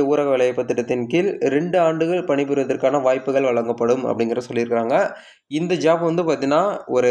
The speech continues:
ரெண்டு வருஷம் ஒரு கான்ட்ராக்ட் பேஸ்டு ஜாப் தான் சொல்லியிருக்கிறாங்க. இது வந்து ஒரு பெர்மனன்ட் கவர்மெண்ட் ஜாப் அப்படின்னு நினைச்சு நீங்க வந்து அப்ளை பண்ண வேண்டாம். இல்ல, நான் இப்போதைக்கு எனக்கு ஒரு எக்ஸ்பீரியன்ஸா இருக்கும்,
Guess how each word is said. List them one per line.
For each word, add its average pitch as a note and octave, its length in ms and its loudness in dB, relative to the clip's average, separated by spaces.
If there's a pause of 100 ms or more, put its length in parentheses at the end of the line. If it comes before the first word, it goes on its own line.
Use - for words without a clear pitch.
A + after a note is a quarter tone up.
ரெண்டு E3+ 280 0
வருஷம் F3 380 2
ஒரு D#3+ 120 0
கான்ட்ராக்ட் D3+ 400 0
பேஸ்டு D3 340 2
ஜாப் C3 240 0
தான் C3+ 140 2
சொல்லியிருக்கிறாங்க. C3 600 0
இது D3 140 0
வந்து C#3 200 0
ஒரு D3 180 0
பெர்மனன்ட் E3 440 2
கவர்மெண்ட் C#3 400 0
ஜாப் B2+ 220 2
அப்படின்னு B2+ 280 0
நினைச்சு C3+ 220 -2
நீங்க C3+ 200 0
வந்து A#2 220 0 (460)
அப்ளை C#3 200 -2
பண்ண B2 220 -2
வேண்டாம். B2+ 380 2 (400)
இல்ல, D3+ 220 -2
நான் C#3+ 180 0
இப்போதைக்கு E3+ 340 0
எனக்கு D#3+ 280 2
ஒரு C3+ 120 2
எக்ஸ்பீரியன்ஸா E3 580 0
இருக்கும், D3 300 2